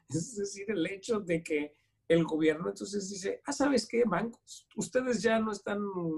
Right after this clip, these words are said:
de acuerdo aquí, ya ustedes no quieren seguir operando en el juego, no se apuren, los vamos a sacar del juego". Y decide el presidente en turno <laughs> de nacionalizar la banca. Esto quiere decir que entonces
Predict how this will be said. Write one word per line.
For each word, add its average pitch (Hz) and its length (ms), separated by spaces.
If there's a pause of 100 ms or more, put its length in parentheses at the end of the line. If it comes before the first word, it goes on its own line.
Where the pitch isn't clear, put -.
(180)
de 170 80
acuerdo 180 420
aquí, 180 360
ya 196 380
ustedes 190 420
no 185 140
quieren 190 240
seguir 180 260
operando 180 440
en 165 100
el 156 60
juego, - 380 (360)
no 131 80
se 214 120
apuren, 302 300 (520)
los 143 180
vamos 240 300
a 190 100
sacar 180 240
del 170 100
juego". 143 440 (420)
Y 175 140
decide 175 720
el 139 140
presidente 156 720
en 143 400
turno 269 460 (120)
<laughs> 220 320 (260)
de 202 220
nacionalizar 170 800
la 147 120
banca. 135 340 (680)
Esto 262 340
quiere 214 260
decir 233 300
que - 80
entonces - 480